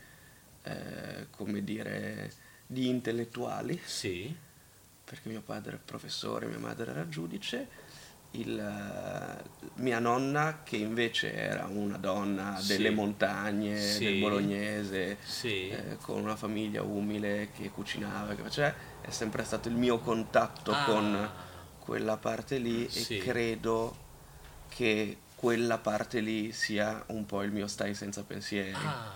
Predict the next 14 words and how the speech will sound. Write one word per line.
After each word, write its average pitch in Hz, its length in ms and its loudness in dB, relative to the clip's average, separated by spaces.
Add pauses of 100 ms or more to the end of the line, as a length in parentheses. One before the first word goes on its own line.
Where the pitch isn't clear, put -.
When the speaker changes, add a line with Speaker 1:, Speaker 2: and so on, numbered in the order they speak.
Speaker 2:
ecco. 139 100 -8 (120)
Speaker 1:
Cioè, 98 480 0
no, 113 340 8
stai 101 320 2
lì, 117 240 2
fai 104 240 -4
le 98 80 -2
Speaker 2:
Sì. 101 140 -2
Speaker 1:
tagliatelle, 98 640 2
non 101 240 -4
pe-, 107 140 0 (200)
non, 95 120 2
Speaker 2:
Sì. 101 120 6
Speaker 1:
non - 380 2